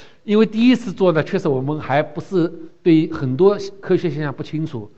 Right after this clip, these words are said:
我们要找一个比较有利的地方。这个影响我们的就是大气，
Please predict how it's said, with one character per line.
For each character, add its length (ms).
我 100
们 140
要 100
找 220
一 60
个 120
比 100
较 140
有 200
利 120
的 120
地 180
方。 120
这 80
个 80
影 240
响 220
我 60
们 100
的 80
就 100
是 80
大 220
气， 260